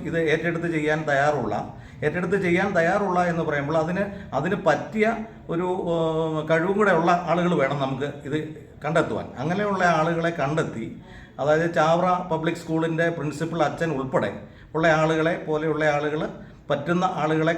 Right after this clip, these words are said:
കണ്ടെത്തി അവരെ ഇവിടെ എത്തിച്ച് രണ്ട് മൂന്ന് പ്രാവശ്യം അവരെ ഇവിടെ ഇരുന്ന് ചർച്ച ചെയ്ത് കമ്മിറ്റികൾ നടത്തി, അച്ഛൻ ഉൾപ്പെടെ ഇവിടെ വന്നിരുന്ന് കമ്മിറ്റികൾ നടത്തി, അതിനെ നമുക്ക് പാലിക്കേണ്ട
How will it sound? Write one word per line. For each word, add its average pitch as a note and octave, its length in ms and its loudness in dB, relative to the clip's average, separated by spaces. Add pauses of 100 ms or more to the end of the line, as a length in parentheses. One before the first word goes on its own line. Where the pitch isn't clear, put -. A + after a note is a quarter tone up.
കണ്ടെത്തി D#3 340 -2 (120)
അവരെ D#3 220 0 (100)
ഇവിടെ D#3 180 0 (100)
എത്തിച്ച് D3 280 -6 (180)
രണ്ട് D3+ 260 -2
മൂന്ന് D#3 240 0
പ്രാവശ്യം C#3 380 0
അവരെ D3+ 220 2 (260)
ഇവിടെ C#3+ 260 -4
ഇരുന്ന് C3+ 220 -4 (160)
ചർച്ച B2+ 240 2 (100)
ചെയ്ത് C#3+ 260 2 (500)
കമ്മിറ്റികൾ D#3+ 540 2
നടത്തി, C3+ 260 -2
അച്ഛൻ D#3 220 -2
ഉൾപ്പെടെ D3+ 320 -4
ഇവിടെ E3 180 2
വന്നിരുന്ന് D#3 340 0
കമ്മിറ്റികൾ D3+ 460 -2
നടത്തി, A#2 280 -4 (460)
അതിനെ E3+ 180 2 (100)
നമുക്ക് E3 280 0
പാലിക്കേണ്ട E3 440 4